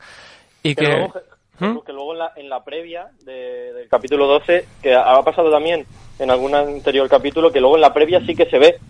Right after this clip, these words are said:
Speaker 2: en la, en la previa no lo censuran. Que no sabemos si es que no se dan cuenta en Boeing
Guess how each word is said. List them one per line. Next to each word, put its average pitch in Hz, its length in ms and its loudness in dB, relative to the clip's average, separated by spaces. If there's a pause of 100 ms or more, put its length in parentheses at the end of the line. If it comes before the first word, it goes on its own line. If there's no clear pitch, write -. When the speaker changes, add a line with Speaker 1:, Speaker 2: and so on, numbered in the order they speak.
(240)
Speaker 2:
en 135 80 -6
la, 135 100 6
en 139 180 0
la 135 100 6
previa 165 260 4
no 165 120 4
lo 170 120 6
censuran. 139 500 0 (640)
Que 135 60 0
no 135 80 0
sabemos 156 260 4
si 165 80 4
es 160 60 0
que 143 100 0
no 139 120 0
se 170 120 0
dan 160 160 6
cuenta 160 340 6
en 151 120 4
Boeing 180 260 8